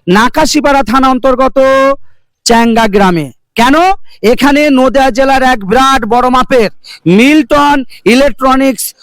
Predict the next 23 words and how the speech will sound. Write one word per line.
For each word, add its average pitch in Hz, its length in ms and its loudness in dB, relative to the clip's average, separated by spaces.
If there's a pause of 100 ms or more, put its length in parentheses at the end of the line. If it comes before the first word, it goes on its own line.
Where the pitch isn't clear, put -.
(120)
দোকান 240 360 0
উদ্বোধন 220 440 0
হচ্ছে। 185 440 -2 (340)
এখানে 302 560 0 (240)
A 254 160 2 (100)
to 294 140 4
Z 302 280 0 (300)
ইলেকট্রনিক্স 262 800 0 (100)
সমস্ত 339 600 -2
রকম 269 480 0 (300)
জিনিসপত্র 240 640 0
কিন্তু 233 260 -2
আপনারা 220 460 0 (200)
কিনতে 214 320 2
পারবেন 180 420 -2 (280)
এবং 254 240 2
বিস্তারিত 269 680 0 (300)
এখানকার 269 680 0 (240)
সমস্ত 302 640 0
কিছু 277 420 0 (160)
আজকে 247 340 -2
আপনাদের 247 480 -2
সামনে 254 460 0